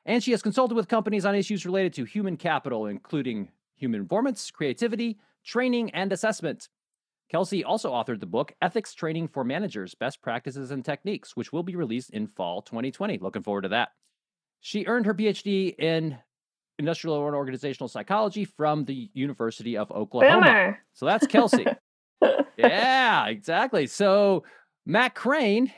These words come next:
Speaker 1: is an assistant professor of management at the University at Albany School of Business. His research, which appears in journals such as American Psychologist, Organizational Research Methods, and Personality and Individual Differences,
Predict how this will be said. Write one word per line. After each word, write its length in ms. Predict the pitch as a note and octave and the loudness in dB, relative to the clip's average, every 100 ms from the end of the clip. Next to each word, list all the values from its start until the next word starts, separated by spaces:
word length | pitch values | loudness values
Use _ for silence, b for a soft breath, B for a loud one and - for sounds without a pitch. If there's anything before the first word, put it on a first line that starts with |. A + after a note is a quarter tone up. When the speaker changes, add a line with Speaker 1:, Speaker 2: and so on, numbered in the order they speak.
| - | 0
Speaker 1:
is 180 | F#3+ F#3 | 0 2
an 80 | F#3 | -2
assistant 300 | A3+ G3 G3 | -2 -2 -4
professor 360 | E3+ F#3 F#3 | 0 0 0
of 80 | D3+ | -2
management 460 | E3+ F3+ F3+ E3 A2 | -2 -2 -2 -6 -2
at 300 | C#3 E3+ F#3+ | -2 -2 -6
the 80 | |
University 560 | D#3+ A#2+ A#2+ C3+ C3+ F3 | -4 -2 -2 -4 -2 0
at 80 | F3 | 2
Albany 400 | A#3+ F#3+ C3 F#2+ | 2 2 -2 -4
School 260 | - D#3 | -6 -4
of 100 | F3+ | -2
Business. 460 | C#3+ G#3 D3+ G#2 - _ _ _ _ | -2 -2 -2 -6 -10 _ _ _ _
His 240 | A#3 C4+ | -2 0
research, 400 | A3+ D4 A3+ A#3 | -2 2 2 0
which 160 | F#3+ E3+ | -2 -4
appears 400 | D3+ G3 F#3+ E3 | -6 0 -2 0
in 80 | D#3 | -4
journals 360 | B2+ D#3+ D3+ | -4 -4 -4
such 200 | D#3 C#3 | -4 -4
as 140 | B2 G#2 | -4 -4
American 340 | G#2+ A2 G#2 | -6 -6 -6
Psychologist, 640 | F#2+ F#2 F#3 F#3 F3 F3+ C3 | -12 -2 2 2 2 -2 -4
Organizational 540 | G#2+ G2+ A2+ G2+ G2+ | -6 -4 -6 -6 -8
Research 340 | G#2 G#2+ F#2+ | -8 -10 -8
Methods, 380 | D#3 D#3 D#3 C3 | -4 -4 -4 -6
and 100 | A2 | -6
Personality 560 | D#3+ D#3 C#3+ D3+ C#3+ B2+ | -6 -8 -6 -4 -2 -4
and 100 | - | -4
Individual 520 | D#3+ D3 D3 B2+ B2+ | -6 -4 -6 -6 -6
Differences, 600 | A3+ B3+ G3+ E3+ F3 | -4 -4 -4 -4 -6